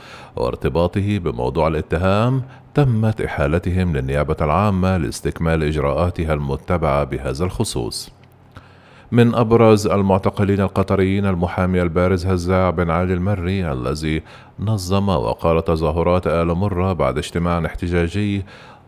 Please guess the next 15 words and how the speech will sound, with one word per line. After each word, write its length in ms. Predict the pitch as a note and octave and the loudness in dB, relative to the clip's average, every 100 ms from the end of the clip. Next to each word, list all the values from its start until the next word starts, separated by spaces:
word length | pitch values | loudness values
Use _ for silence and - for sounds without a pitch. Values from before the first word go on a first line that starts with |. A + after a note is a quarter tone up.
| A#2+ | -2
ضم 320 | A2 G#2 G2+ | 0 0 0
نخب 560 | G2+ F#2+ D2+ D#2 F2 E2 E2 | 0 0 -2 -2 -2 -2 -2
قطرية 680 | F2 F2 F2 G#2+ F2 F#2+ G#2 | -4 -2 -2 0 -2 -2 -2
من 140 | C2+ | -4
أدباء 600 | C2 C2+ C#2 E2 F#2 G2+ | -4 -2 0 0 0 0
وشعراء 720 | F#2+ C#2 - D#2 D2+ F2+ F#2 G2 | 0 -2 0 0 2 2 0 0
وأساتذة 880 | G2+ F2 B1+ C#2 F2 E2 G#2 F#2+ | 0 0 -2 -2 -2 -2 0 0
جامعات 680 | E2 F2+ F2 E2 F2+ G#2+ - | -2 -2 0 0 0 -2 -2
ومحامين، 840 | F2 D#2+ D#2+ E2+ F#2+ G2+ A#2 A2+ G#2+ - - - - | 0 0 0 -2 -2 0 0 -2 -4 -12 -20 -20 -8
حيث 340 | - C#2 - | -4 -4 -2
ألقوا 640 | E2 D#2 - A2+ G#2 - F#2 | 0 0 0 -2 -2 -2 -2
خطبا 640 | - A2 G2 F2+ G2+ G2+ | 0 0 0 0 -2 -2
وكلمات 680 | G#1 - - F2 F2+ G2+ - | -2 -2 -2 0 0 0 0
منددة 720 | F2 E2+ E2+ D#2 G#2 G2+ F#2+ | 0 2 0 0 -2 0 0
بعنصرية 880 | E2 C2 A#1+ D2+ - E2+ F#2 F2+ | 2 0 0 -2 -2 0 0 0